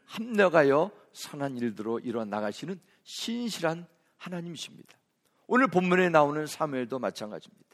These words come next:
사무엘이란 그 이름의 히브리 이름은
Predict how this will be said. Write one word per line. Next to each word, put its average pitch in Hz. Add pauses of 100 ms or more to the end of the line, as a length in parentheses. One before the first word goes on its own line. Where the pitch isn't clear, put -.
(540)
사무엘이란 165
그 147
이름의 120 (320)
히브리 123
이름은 147